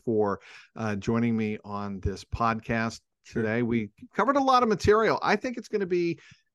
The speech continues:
Speaker 1: uh, a fascinating couple of weeks leading up to the dark period in late June,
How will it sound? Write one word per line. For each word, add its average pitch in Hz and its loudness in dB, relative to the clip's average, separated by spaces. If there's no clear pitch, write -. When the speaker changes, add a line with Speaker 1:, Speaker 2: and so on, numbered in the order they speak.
Speaker 1:
uh, 127 0
a 131 -4
fascinating 156 -2
couple 139 0
of 120 2
weeks 123 0
leading 117 0
up 117 -4
to 123 -6
the 104 -6
dark 110 -2
period 107 0
in 101 -6
late 117 -2
June, 104 -2